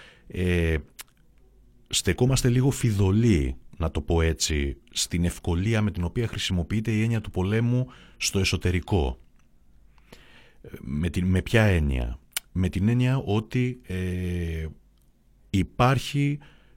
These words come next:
μία διαφορετική ποιοτική κατάσταση σε κάθε φάση.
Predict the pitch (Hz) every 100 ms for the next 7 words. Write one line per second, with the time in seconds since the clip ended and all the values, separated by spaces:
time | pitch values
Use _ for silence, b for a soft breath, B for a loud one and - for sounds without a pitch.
0 | - 87 110 139 143 123 104 107 101 92
1 | 131 127 120 101 80 90 87 - 87 -
2 | 78 - 82 71 - - - 87 - 85
3 | - 80 - 80 76 - 65